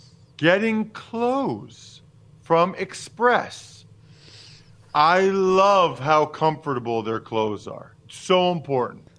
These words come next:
It's so breathable, lightweight. It's my go-to destination for summer style. I just ordered two more shirts, another pair of shorts. I need going out clothes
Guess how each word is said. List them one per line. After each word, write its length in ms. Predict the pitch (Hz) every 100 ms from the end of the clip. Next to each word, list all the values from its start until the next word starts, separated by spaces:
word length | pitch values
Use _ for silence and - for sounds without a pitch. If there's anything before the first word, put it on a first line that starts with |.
| _ _ _ _ _ - _ _
It's 240 | 127 -
so 840 | - - - 202 208 220 196 160 - _ - _ _ - - - -
breathable, 1120 | 117 147 185 196 190 156 190 190 190 185 - - - -
lightweight. 1200 | 110 123 151 185 202 - 170 185 190 185 190 - - - - - - - -
It's 260 | 180 -
my 220 | 180 185
go-to 560 | 170 165 196 226 - 220
destination 1040 | 170 196 185 165 175 180 170 151 131 131 -
for 120 | 139
summer 400 | - 156 151 139
style. 560 | - 143 127 104 - _ _ - _ _
I 160 | 135 143
just 220 | 147 170
ordered 420 | 151 180 170 151 - _
two 180 | - 214
more 280 | 208 190 170
shirts, 420 | - 165 165 -
another 320 | 139 147 175
pair 320 | - 175 170
of 80 | 156
shorts. 500 | - 147 143 160 - _ - - -
I 220 | 165 190
need 640 | 185 220 185 - - -
going 320 | 139 180 175 170
out 260 | 180 170
clothes 560 | - 139 117 107 95